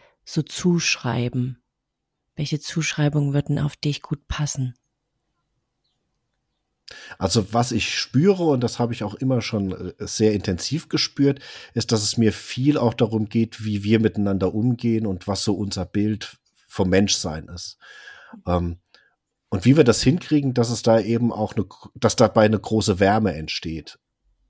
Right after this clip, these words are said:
Speaker 2: Miteinander und untereinander. Ähm, das ist auch meiner Beobachtung nach ein gutes Stück weit konträr zu dem, wie wir uns einrichten oder <laughs> was wir,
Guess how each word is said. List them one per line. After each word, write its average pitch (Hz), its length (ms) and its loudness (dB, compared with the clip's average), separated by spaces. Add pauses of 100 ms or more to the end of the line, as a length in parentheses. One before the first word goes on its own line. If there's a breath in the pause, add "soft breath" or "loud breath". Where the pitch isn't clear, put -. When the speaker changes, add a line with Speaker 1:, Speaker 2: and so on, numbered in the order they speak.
(320)
Speaker 2:
Miteinander 104 640 4
und 90 120 0
untereinander. 85 720 -10 (540 soft breath)
Ähm, - 400 -16 (560)
das 127 180 0
ist - 320 -2
auch - 280 2 (800 loud breath)
meiner 113 260 8
Beobachtung 131 480 4
nach - 260 0
ein 104 120 -4 (100)
gutes 156 280 4
Stück - 280 0
weit 117 160 4
konträr 110 580 4
zu 131 140 -2
dem, 113 440 2 (100)
wie 110 260 -2
wir 107 80 4
uns 101 160 2
einrichten 160 920 -2 (100)
oder 92 300 -4
<laughs> 95 100 -6
was 98 480 0
wir, 104 160 4